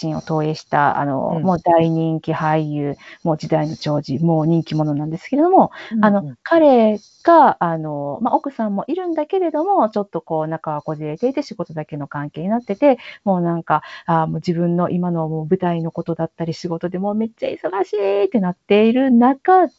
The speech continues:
Speaker 1: で、
Speaker 2: うん。
Speaker 1: あの、もう毎夜毎夜ですね、様々な人とですね、あの、なんて言うんですか、あの、
Speaker 2: ラブアフェアな感じね。
Speaker 1: そう、ラブアフェアを、そう、そう、そう、そう、あの、するんです。もういろんな人がも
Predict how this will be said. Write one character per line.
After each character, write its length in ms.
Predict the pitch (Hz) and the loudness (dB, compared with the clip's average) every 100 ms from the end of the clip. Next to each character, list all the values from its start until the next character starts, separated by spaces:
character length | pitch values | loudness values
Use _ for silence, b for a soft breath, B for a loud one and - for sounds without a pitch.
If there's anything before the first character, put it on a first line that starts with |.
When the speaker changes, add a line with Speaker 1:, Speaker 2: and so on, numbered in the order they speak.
| _ | _
Speaker 1:
で、 360 | 381 392 226 - B B 160 | 6 8 6 2 B B -2
Speaker 2:
う 40 | |
ん。 20 | |
Speaker 1:
あ 200 | 190 170 | 0 0
の、 340 | 160 160 156 151 | -2 -4 -6 -6
も 100 | 165 | -2
う 20 | |
毎 260 | 214 302 208 | 2 2 2
夜 80 | |
毎 240 | 170 190 175 | 2 2 0
夜 100 | 160 | -2
で 140 | 160 | -6
す 140 | - 170 | -6 -4
ね、 140 | 165 | -4
様 220 | 202 220 | 0 0
々 220 | 214 175 | 0 -2
な 140 | 170 190 | -4 -6
人 180 | - 349 | -4 -2
と 140 | 240 | -2
で 100 | 165 | -4
す 160 | - 151 | -8 -6
ね、 220 | 156 - B 233 | -6 -8 B -6
あ 160 | 165 160 | -2 -2
の、 560 | 151 147 147 156 - - | -2 -4 -2 -2 -4 -2
な 160 | 165 240 | 2 2
ん 40 | |
て 140 | 247 | 2
言 60 | 151 | -2
う 20 | |
ん 80 | 143 | -2
で 60 | 143 | -8
す 100 | - | -4
か、 260 | 151 160 B B B | 0 0 B B B
あ 140 | 160 151 | -2 0
の、 80 | |
Speaker 2:
ラ 40 | 160 | 2
ブ 140 | 156 | 2
ア 60 | 151 | 2
フ 100 | 180 | 2
ェ 160 | 147 | 0
ア 40 | 123 | 0
な 100 | 127 | -8
感 140 | 135 | -8
じ 60 | 131 | 2
ね。 60 | |
Speaker 1:
そ 60 | 196 | 4
う、 40 | |
ラ 60 | 196 | 6
ブ 60 | 190 | 4
ア 80 | |
フ 0 | |
ェ 20 | 185 180 165 | 4 0 0
ア 60 | 156 | -2
を、 20 | |
そ 180 | - 185 | -2 -2
う、 40 | |
そ 160 | 180 165 | -2 -6
う、 40 | |
そ 180 | - 156 | -6 -10
う、 40 | |
そ 280 | - 151 151 | -8 -8 -8
う、 120 | _ 156 | _ -4
あ 140 | 147 | -4
の、 520 | 156 156 185 - 196 175 | -6 -10 -10 -10 -12 -8
す 120 | 190 | -6
る 60 | 170 | -4
ん 40 | |
で 60 | 208 | 2
す。 100 | 294 | 4
も 120 | 208 | 4
う 20 | |
い 80 | 202 | 4
ろ 100 | 226 | 4
ん 120 | 453 | 4
な 120 | 427 240 | 2 2
人 240 | - 165 | -2 0
が 140 | 185 | 2
も 220 | 170 165 | 2 -2